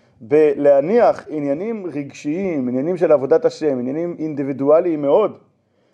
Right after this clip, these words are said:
כן, עניינים אישיים, עניינים שבין אדם לבין קונו, כל אחד והתסבוכים שלו, כל אחד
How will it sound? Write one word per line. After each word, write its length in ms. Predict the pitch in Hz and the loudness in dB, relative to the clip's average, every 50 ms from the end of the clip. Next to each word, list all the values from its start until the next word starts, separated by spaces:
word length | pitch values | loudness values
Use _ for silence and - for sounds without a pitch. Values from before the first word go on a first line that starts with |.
| _ _ _ - | _ _ _ -6
כן, 60 | 139 | -4
עניינים 320 | 160 175 156 131 135 147 | -4 -4 -4 -4 -4 -4
אישיים, 380 | 165 160 - - 147 170 185 165 | -4 -6 -6 -4 -4 -4 -2 -2
עניינים 220 | 143 135 139 156 | -2 -2 -2 -4
שבין 220 | 143 151 135 135 131 | -4 -2 0 0 2
אדם 260 | 131 143 151 156 151 | 2 2 2 0 0
לבין 220 | 135 135 139 139 | -2 -2 -2 -2
קונו, 440 | 135 - 143 143 165 180 170 151 147 | -2 -2 -2 2 4 4 4 2 2
כל 140 | 151 151 156 | 0 -2 -2
אחד 200 | 156 - 160 156 131 | 0 0 -2 -2 0
והתסבוכים 1160 | 143 151 147 147 147 147 143 135 - - _ _ _ - 151 110 131 135 135 - 180 175 165 | 2 4 6 6 6 4 2 0 -4 -10 _ _ _ -12 -12 -10 -10 -10 -8 -6 -6 -6 -4
שלו, 300 | 143 151 147 170 180 160 | -4 0 2 2 2 2
כל 140 | - 156 156 | 2 2 0
אחד 200 | 156 - 160 156 | 2 2 2 2